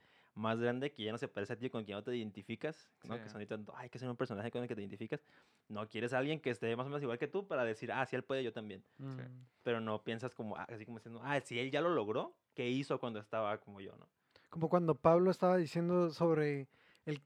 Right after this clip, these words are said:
Speaker 4: ah, que tenemos una escala de valores y los que te caen mal, ah, son como los que menos encajan a esa escala de valores. También tal vez viceversa, el consejo que más escuchas es el que más, el que más se acomode a, ¿no?
Speaker 1: Ujú.
Speaker 4: Como viéndolo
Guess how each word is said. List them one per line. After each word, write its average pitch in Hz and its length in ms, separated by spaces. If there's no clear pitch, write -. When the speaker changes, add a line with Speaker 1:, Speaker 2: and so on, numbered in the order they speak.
Speaker 4:
ah, 143 340
que 165 100
tenemos 156 300
una 185 140
escala 185 240
de 180 60
valores 165 440
y 160 80
los 151 160
que 151 100
te 139 120
caen 156 280
mal, 160 360
ah, 139 300
son 151 200
como 160 200
los 143 160
que 143 100
menos 147 340
encajan 175 420
a 202 120
esa 185 100
escala 208 200
de 202 60
valores. 196 280
También 185 340
tal 196 180
vez 190 160
viceversa, 185 720
el 160 160
consejo 160 320
que 175 80
más 165 180
escuchas 185 380
es 170 120
el 185 240
que 160 140
más, 156 640
el 143 120
que 151 100
más 147 260
se 196 100
acomode 156 580
a, 170 140
¿no? 220 140
Speaker 1:
Ujú. 156 100
Speaker 4:
Como 139 340
viéndolo 156 680